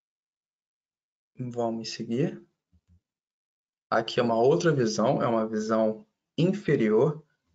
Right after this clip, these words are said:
correto? É possível ver um pouco mais dessa, é, desse formato do capítulo sendo esférico, certo?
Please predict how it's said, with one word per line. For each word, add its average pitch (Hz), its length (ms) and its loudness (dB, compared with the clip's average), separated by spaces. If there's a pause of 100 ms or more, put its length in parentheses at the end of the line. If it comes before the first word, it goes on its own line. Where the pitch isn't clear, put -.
correto? 117 520 0 (800)
É 151 140 4
possível 135 640 0
ver 113 480 -2 (800)
um 127 120 -4
pouco 165 400 2
mais 127 400 2
dessa, 120 520 0 (200)
é, 113 680 0
desse 123 240 -4
formato 139 800 2
do 135 140 -4
capítulo 123 880 -6 (340)
sendo 120 520 -4
esférico, 110 840 -2 (800)
certo? - 640 -2